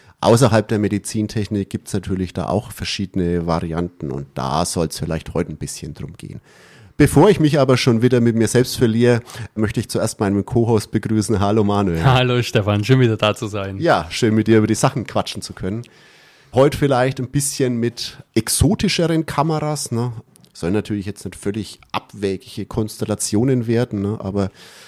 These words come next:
Speaker 1: wenn man mal den Standard anschaut, ne?
Speaker 2: Mhm.
Speaker 1: Standardkamera, Standardsensor, dann hat man da typischerweise immer da das R-G-B-Pattern, ne? Das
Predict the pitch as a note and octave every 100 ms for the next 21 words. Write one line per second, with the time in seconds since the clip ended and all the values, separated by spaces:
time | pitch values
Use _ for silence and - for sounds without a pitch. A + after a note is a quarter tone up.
0 | - G#2 A#2 A#2 G#2 G#2 - - F#2 B2
1 | G#2 - - - _ - G2 A2 - E2
2 | E2 - G2 A2 A#2 G2 G2+ - C3 C#3+
3 | B2+ A#2 A2 A2 F#2+ F#2 F#2 - A2+ A#2+
4 | - G#2+ G2+ G2+ - - - - F#2 E2
5 | G#2 G#2 F#2 F2+ F2 - G2 F#2 - E2+
6 | D2+ F2+ - F#2+ F2+ E2+ D#2+ E2 E2 D#2+
7 | - - - - - E2+ - F2+ - D#2+
8 | - _ F2 E2+ F2 _ _ _ _ _
9 | - A#2+ - F2+ D2+ G#2+ C3+ -